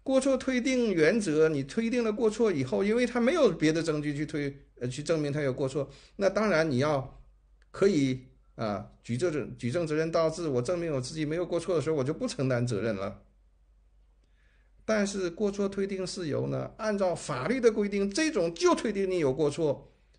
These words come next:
推定你有过错以后，还可以准许你提出证据推翻它吗？不能，区别在这里。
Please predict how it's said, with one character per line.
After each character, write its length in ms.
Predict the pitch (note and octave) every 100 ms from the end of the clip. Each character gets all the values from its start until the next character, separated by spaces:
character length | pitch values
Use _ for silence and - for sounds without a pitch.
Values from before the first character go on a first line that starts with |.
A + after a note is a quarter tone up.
| _ _ _
推 120 | -
定 160 | G3 F#3+
你 60 |
有 160 | F#3 D#3
过 100 | D#3
错 200 | D#3 F3
以 80 | C#3
后， 160 | C3+
还 240 | C#3 - D#3
可 240 | D#3 -
以 360 | D#3 C3 A#2+ G#2
准 180 | - C#3
许 140 | C#3 D3
你 260 | B2+ B2+ - _ _ _ -
提 160 | -
出 120 | E3
证 220 | F3 G3 F3
据 100 | D#3+
推 220 | - F#3
翻 180 | E3 D#3+
它 140 | D#3
吗？ 300 | D#3 D#3 - - _ _ _ _ _ _
不 160 | - G3+
能， 340 | D3 A#2+ E3 - - - _ _ _ _ _ _ _ _ _ _ _ _ - _ _ _ _ -
区 220 | - -
别 160 | F#3+ A2
在 140 | E2
这 100 | D#2
里。 80 | C#2+